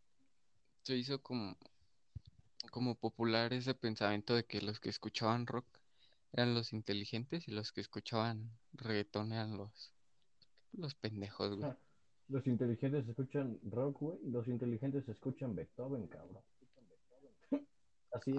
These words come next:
Speaker 1: Ah,
Speaker 2: huevo.
Speaker 1: huevo.
Speaker 2: <laughs> No, güey, ya. Bueno, este, no. Bueno, es que deberíamos normalizar eso de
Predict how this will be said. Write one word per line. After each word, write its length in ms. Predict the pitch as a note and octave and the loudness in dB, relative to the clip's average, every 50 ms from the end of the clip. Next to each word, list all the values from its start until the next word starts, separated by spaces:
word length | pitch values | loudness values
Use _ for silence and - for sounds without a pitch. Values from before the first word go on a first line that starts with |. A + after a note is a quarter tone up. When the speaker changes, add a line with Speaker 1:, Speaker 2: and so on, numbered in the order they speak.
| C3+ C3 | 2 2
Speaker 1:
Ah, 20 | A#2+ | 2
Speaker 2:
huevo. 160 | A#2 A#2+ B2 | 2 2 2
Speaker 1:
huevo. 340 | - B2+ - C#3 - A3+ - - - | 2 0 0 0 0 -2 -2 -2 -4
Speaker 2:
<laughs> 680 | - - C#4 C#4+ D4 D#4 E4 - - F#4+ - - - - - - - - | -4 -2 0 2 2 4 4 12 12 12 12 12 10 -4 -10 -18 -6 2
No, 220 | - E3+ E3 D#3+ D3+ | 6 10 10 10 10
güey, 180 | D3 B2+ B2+ | 10 8 6
ya. 220 | C3+ - - D3+ - G#3+ - - - - - - - | 4 2 0 -2 -2 -2 -4 -4 -8 -18 -10 -2 0
Bueno, 460 | - - - - - - D#3+ - F3 D3+ D3 A#2 | 0 0 0 -2 -2 0 2 4 6 6 6 6
este, 360 | - - G#2 G2 F2+ F2 - - _ _ - - - - - F4 C4 F#3 - - - - - | 4 2 2 2 2 0 -2 -8 _ _ -16 -14 0 4 4 6 6 4 -2 -8 -16 -8 2
no. 420 | - - C#3 C#4 C#4 C4+ B3 - - - - - - - - - _ _ - - _ | 4 6 8 8 8 6 4 0 -6 -14 -20 -20 -20 -20 -20 -20 _ _ -20 -16 _
Bueno, 220 | - A4+ C5 - D5 C5+ A#4+ E3+ | -2 -2 0 2 4 4 4 4
es 100 | - - | 2 2
que 320 | - F4+ G4+ F4+ B3 - - - - | 0 2 2 0 -2 -6 -14 -6 2
deberíamos 640 | C#3+ D3 C#3 D3 C3+ C#3+ C#3 D3 E3 G3+ A3+ G#3+ G3+ | 4 6 8 8 8 8 8 8 6 6 4 2 2
normalizar 680 | G#3 F#3+ E3+ D3 C#3 B2+ A2+ G2+ - - C3 C#3+ D#3+ F3 F3 F#2 F2+ - - - - _ _ _ | 4 4 4 4 6 6 4 4 2 0 0 0 0 -2 -4 -8 -12 -16 -20 -20 -20 _ _ _
eso 300 | C3+ C#3+ C#3+ - F3 F3 | -4 -4 -2 0 0 2
de 260 | E3 E3 D#3 D#3 C#3+ | 4 4 4 4 2